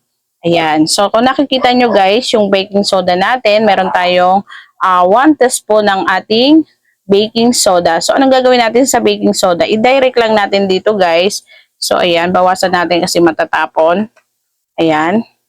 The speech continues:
So, iganyan lang natin siya, guys, sa part na yan. And then,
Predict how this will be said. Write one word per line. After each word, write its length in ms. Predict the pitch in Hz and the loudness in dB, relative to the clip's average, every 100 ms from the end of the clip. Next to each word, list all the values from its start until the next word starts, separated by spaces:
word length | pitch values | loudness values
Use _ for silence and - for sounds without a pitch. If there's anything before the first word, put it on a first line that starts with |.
| _ _ _ _ _ _ _ _ 605 605 523 _ _ _ _ _ _ | _ _ _ _ _ _ _ _ _ _ _ _ _ _ _ _ _
So, 320 | - - 196 185 | -6 -2 0 2
iganyan 400 | 233 294 320 311 | 2 2 4 2
lang 160 | 302 | 2
natin 320 | 285 254 247 | 2 0 -2
siya, 240 | 277 233 208 | 0 0 2
guys, 320 | 190 202 247 | 2 2 0
sa 160 | 220 - | -4 -2
part 240 | 190 190 | -4 -2
na 160 | 190 185 | 0 0
yan. 420 | 170 175 220 233 _ _ _ _ _ _ - | 0 -2 -4 -6 _ _ _ _ _ _ -2
And 240 | 262 302 | 2 4
then, 480 | 220 196 214 254 247 | 4 2 2 0 -4